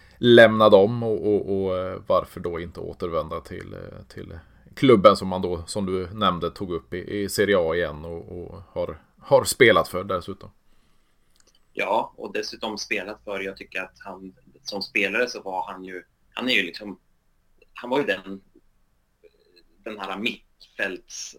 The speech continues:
Speaker 2: liksom, bossen som kom, som var hacket innan Conte. Jag tror att faktiskt
Speaker 1: Mm.
Speaker 2: att Conte plockade upp rätt mycket av, av Deschamps, hur han förde sig både på planen och jämfört med,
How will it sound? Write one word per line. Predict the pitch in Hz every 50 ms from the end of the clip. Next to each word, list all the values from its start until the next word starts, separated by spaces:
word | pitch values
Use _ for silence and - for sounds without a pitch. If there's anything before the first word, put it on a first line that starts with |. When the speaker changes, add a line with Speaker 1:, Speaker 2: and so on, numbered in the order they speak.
| _ _ -
Speaker 2:
liksom, | 98 101 - 104 98 95 - _ _ -
bossen | 123 117 - - - - - - 104 92 98 95 - _ _ _
som | - - - -
kom, | - - - - - - 104 -
som | - - - 107
var | 98 92 92
hacket | - 101 - - - - -
innan | - - 117 104 90 90 101 123 147 139 107 98 101
Conte. | - - 165 165 165 147 117 - _ - - - - - - -
Jag | - -
tror | - 120
att | 120 - -
faktiskt | 110 - 101 101
Speaker 1:
Mm. | 101 107
Speaker 2:
att | 98
Conte | 110 107 113 113 - 95
plockade | - - - - - - -
upp | - 156 156 156 - -
rätt | - 90 - - -
mycket | 95 - - - - 76
av, | 78 87 82 -
av | - - - 90 87
Deschamps, | - 85 - - - 76 71 - _ _ _ _ _ _ _ _ _ -
hur | 104 95
han | 85 92 92 85 85 -
förde | _ - 113 95 85 85 - 107 104
sig | - 90 - 87 90
både | 110 101 85 - -
på | - - -
planen | - - 110 110 113 104 95 95 98
och | 95 92
jämfört | 92 87 85 85 - - 92 87 - - 90
med, | 85 87 87 87 87